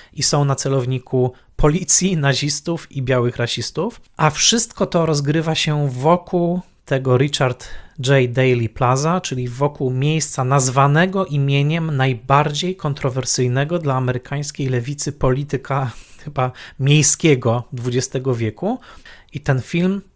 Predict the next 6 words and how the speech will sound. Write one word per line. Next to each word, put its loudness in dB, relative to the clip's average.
wydaje 0
mi -2
się -6
taką -2
ciekawą, -2
popkulturową -2